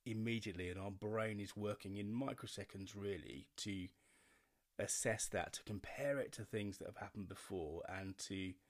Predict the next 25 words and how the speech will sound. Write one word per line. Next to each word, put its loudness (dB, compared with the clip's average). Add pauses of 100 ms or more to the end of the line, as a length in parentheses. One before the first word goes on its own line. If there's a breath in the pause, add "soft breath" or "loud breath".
(1500 soft breath)
create 4
a 4
story, 0
create 0
meaning 6
around 0
that -2
event -2
so 2
that 0
we 6
know 8
what 0
to -4 (100)
do 2
next. -4 (1400 soft breath)
You 2
know, 4
and 2
that's 2
happening -2
in -4 (600)
lightning, 0
lightning 0
speed -2